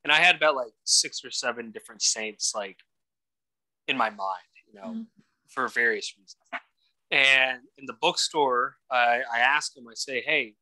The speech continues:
Speaker 1: um, wh-, what, what's the process like for, like, picking a patron saint? Like, how do you do it?" And he told me of his story whenever he was riding his bike one day, uh, on his way to church. That he just,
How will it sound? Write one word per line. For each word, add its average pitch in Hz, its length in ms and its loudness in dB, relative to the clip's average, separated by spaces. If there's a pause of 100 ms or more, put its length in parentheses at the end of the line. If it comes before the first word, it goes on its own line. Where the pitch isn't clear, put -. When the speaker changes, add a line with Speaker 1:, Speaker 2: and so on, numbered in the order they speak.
(160)
Speaker 1:
um, 110 360 0 (1400)
wh-, - 160 -14
what, 156 180 0
what's - 200 0
the 160 80 -14
process 131 580 2
like 104 160 -10 (100)
for, 107 120 -18
like, 98 180 -16 (140)
picking 123 260 -4
a 104 60 -18
patron - 380 -20
saint? 120 260 -10
Like, 98 160 -10
how 131 140 6
do - 100 -6
you 123 160 -8
do - 100 -18
it?" - 720 -18
And 120 180 2
he 151 160 0
told 147 260 2
me 131 120 -8
of 123 100 -8
his 120 140 -2
story 120 420 -4
whenever 117 320 -14
he 120 140 -16
was 120 200 -20
riding 120 260 0
his 110 200 -20
bike 123 240 2
one 110 160 -20
day, 98 300 -12 (760)
uh, 110 360 4
on 120 120 -2
his 113 160 -12
way 117 140 -2
to 104 80 -10
church. 131 560 -4 (1160)
That 123 440 6 (440)
he 135 100 -2
just, 131 460 -4